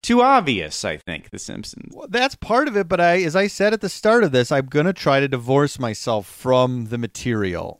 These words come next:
Speaker 2: and that's what I believe I successfully did here. I think this is absolutely the right choice. I think
Speaker 1: Yeah.
Speaker 2: you're right, it's the more interesting choice for sure, but I do think it's the right, I do think it's the correct choice.
Speaker 1: And, the, in, you know, you could,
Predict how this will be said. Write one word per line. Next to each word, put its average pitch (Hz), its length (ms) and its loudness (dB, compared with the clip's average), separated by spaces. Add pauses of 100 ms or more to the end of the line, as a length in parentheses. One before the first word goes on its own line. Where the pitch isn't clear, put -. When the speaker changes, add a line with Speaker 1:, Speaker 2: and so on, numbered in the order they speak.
Speaker 2:
and 107 180 -8
that's 143 300 -2
what 160 80 0
I 127 120 0
believe 117 460 -4
I 107 160 -4
successfully 123 680 -6
did 104 220 -6
here. 104 480 -2 (960)
I 104 140 -4
think 156 320 -4
this 151 200 -2
is 127 140 -4
absolutely 123 560 -2
the 104 120 -4
right 98 280 -4
choice. - 680 -8 (800)
I 113 100 -4
think 104 200 -6
Speaker 1:
Yeah. - 40 -4
Speaker 2:
you're 127 120 0
right, 151 280 2
it's 120 120 -10
the 139 80 -10
more 120 180 -2
interesting 135 380 -6
choice 117 240 -6
for 104 140 -12
sure, 120 320 -2
but 131 360 2
I 113 140 -4
do 127 240 -4
think 107 200 -8
it's - 140 -14
the 92 120 -8
right, 87 260 -10
I 101 100 -6
do 104 160 -10
think 101 180 -12
it's - 120 -18
the - 80 -18
correct 87 320 -10
choice. - 340 -12 (240)
Speaker 1:
And, 143 300 -2
the, 156 180 -6
in, 147 300 -4
you 143 120 -2
know, 123 280 2
you 147 180 -6
could, 117 360 -4